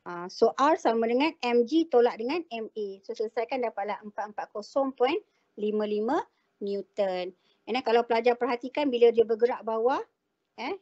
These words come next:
dia akan jadi, nilai dia akan jadi berkurang. Bila dia bergerak ke atas, dia akan jadi bertambah sebab dia nak lawan graviti. Ha, eh, kat sini kita boleh provekan by equation.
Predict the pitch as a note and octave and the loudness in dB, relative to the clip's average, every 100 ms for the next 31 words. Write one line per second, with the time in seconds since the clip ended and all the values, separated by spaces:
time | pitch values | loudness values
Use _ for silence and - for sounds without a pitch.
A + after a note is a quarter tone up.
0 | B3 A3 G3+ A#3 A3+ A3 B3 A3 A3 A3+ | -6 -6 -2 -4 -2 -4 -4 -4 -2 -2
1 | A#3+ G#3+ G#3 G#3 G#3 G#3 A3+ G#3 F#3+ _ | -2 -4 -6 -6 -6 -6 -6 -6 -8 _
2 | G#3+ G3+ G3+ G3+ G#3 G#3 - G#3+ - D#4 | -16 -8 -6 -6 -6 -8 -6 -8 -2 -2
3 | G#3 G3 G#3 G3+ A3 G#3 G3 G3 F#3+ F#3 | -2 -4 -2 -2 -2 -6 -4 -8 -8 -12
4 | _ - G#3 A3 F#3+ G3 A3+ D#4+ B3+ G3 | _ -10 -8 -8 -6 -2 2 2 0 -2
5 | F#3+ - G3 G3 _ - F3+ F3+ C#4 D#4+ | -6 -14 -20 -20 _ -14 -10 -4 -2 0
6 | E3 - A3+ G#3 - _ - A#3+ A3+ A#3 | -2 0 2 2 0 _ -2 6 10 10
7 | A#3 D#4+ C#4+ - D4 D4 A3 A3+ A3+ G#3+ | 8 2 2 2 2 2 0 -2 -2 -6
8 | G#3 G3+ - F#3 | -8 -8 -6 -8